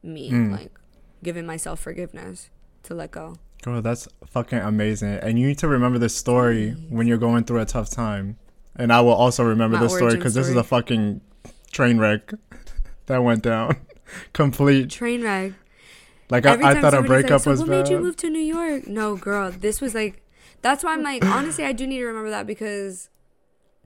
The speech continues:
Speaker 1: that breakup, it took me a really long time, A, to get over it. I mean, like,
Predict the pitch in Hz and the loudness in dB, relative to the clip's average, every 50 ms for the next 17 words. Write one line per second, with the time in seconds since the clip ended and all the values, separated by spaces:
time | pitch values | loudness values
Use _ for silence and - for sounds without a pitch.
0 | _ _ - 190 190 220 262 247 - 190 180 180 185 190 226 226 226 233 240 240 | _ _ -6 -4 -2 -2 -4 -6 -8 -8 -8 -8 -8 -8 -8 -8 -8 -8 -10 -12
1 | - _ _ _ _ _ - 175 196 - - 294 285 - 285 277 247 226 202 180 | -14 _ _ _ _ _ -8 -6 -6 -4 -4 -4 -4 -4 -4 -4 -4 -4 -4 -4
2 | 202 214 214 220 240 240 233 226 214 226 220 214 202 202 190 190 196 190 196 185 | -4 -4 -4 -4 -4 -4 -6 -6 -6 -4 -4 -4 -4 -4 -6 -6 -6 -6 -6 -6
3 | 185 180 180 185 202 202 196 202 196 202 202 202 202 190 180 175 170 - | -6 -8 -8 -6 -6 -4 -4 -4 -4 -4 -4 -4 -6 -6 -6 -8 -10 -12